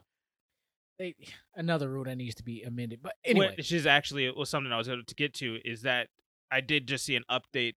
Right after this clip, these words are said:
Speaker 2: to this story. Yes, the N B A i-, in the comp-, in the N B A's version of the competition committee, whatever the hell it's called,
Speaker 1: It's the P A.
Speaker 2: they are going to look at those types of plays where people are trying to draw fouls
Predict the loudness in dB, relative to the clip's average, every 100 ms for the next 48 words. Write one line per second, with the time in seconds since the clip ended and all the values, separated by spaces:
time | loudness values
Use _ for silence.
0 | -2 2 4 2 0 -4 -2 -4 -6 _
1 | _ _ _ _ _ _ _ 4 4 2
2 | -4 -10 -6 -2 -2 2 4 4 0 -2
3 | -2 -6 -2 -2 -2 -6 -10 -12 -6 -2
4 | 0 0 0 0 -4 -4 -6 -4 -6 -6
5 | -10 -8 -6 0 2 2 -2 -4 -6 -6
6 | -4 -6 -6 _ _ -20 -10 2 4 4
7 | 4 2 2 -2 -6 -6 -6 -10 -10 -6
8 | -6 -6 -2 0 2 0 -6 _ _ _
9 | _ -4 -2 -2 -4 -8 -16 -20 _ _
10 | -2 0 0 -4 -12 -8 -6 -4 -8 -14
11 | -6 -2 0 -2 -6 _ -4 0 -2 0
12 | -4 -4 -10 -2 4 6 6 2 0 -2
13 | -6 -14